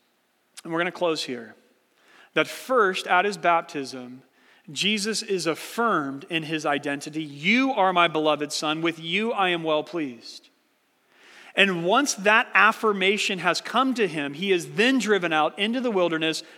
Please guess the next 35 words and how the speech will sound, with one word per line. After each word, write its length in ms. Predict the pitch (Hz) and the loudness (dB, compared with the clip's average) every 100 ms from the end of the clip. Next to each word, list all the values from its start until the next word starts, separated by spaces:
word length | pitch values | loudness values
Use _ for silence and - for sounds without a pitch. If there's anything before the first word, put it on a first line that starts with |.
| - | -2
where 120 | 175 | 0
he 160 | 180 170 | 2 2
is 120 | 147 | 0
tempted 600 | - 214 220 226 214 214 - - | -4 -4 -2 0 0 -2 -10 -8
and 180 | 180 165 | -4 -4
tested 560 | - 185 - 185 175 175 - - | 0 0 0 -2 -2 -6 -18 -8
for 160 | 170 | -6
forty 300 | 160 175 156 | -2 -2 -2
days. 840 | 147 147 135 113 - - - - - _ _ _ _ _ _ _ _ | 0 0 -2 -6 -12 -12 -10 -14 -18 _ _ _ _ _ _ _ _
And 80 | 151 | -6
he 60 | 151 | 0
now 180 | 160 170 | 4 4
has 240 | 170 151 | 2 0
the 80 | 147 | -2
strength 480 | - - 180 165 - | -4 -2 -2 -2 -6
to 140 | 170 | -8
endure 380 | 143 135 151 151 | -8 -6 -4 -4
that. 280 | 127 120 123 _ _ _ _ _ _ _ - - _ _ _ _ | -6 -12 -16 _ _ _ _ _ _ _ -20 -20 _ _ _ _
And 100 | - | -6
friends, 200 | 202 190 | 0 2
it 80 | 196 | 2
is 160 | 214 180 | 2 0
only 340 | 196 220 220 | 0 0 0
with 300 | 196 202 202 | 2 2 0
the 140 | 208 175 | 0 0
assurance 640 | 160 - 214 202 185 170 | 2 0 0 0 0 -2
of 100 | 160 | -4
God's 320 | 143 165 165 | 2 2 2
love 540 | 147 160 165 143 127 - | 0 2 4 2 -2 -4
that 160 | 156 | -4
we 120 | 160 180 | -2 -2
will 180 | 165 | -2
have 400 | 151 - 180 190 | -4 -2 -2 -2
the 80 | 190 | -4
grace 520 | 180 165 170 175 175 | -4 -2 0 0 -4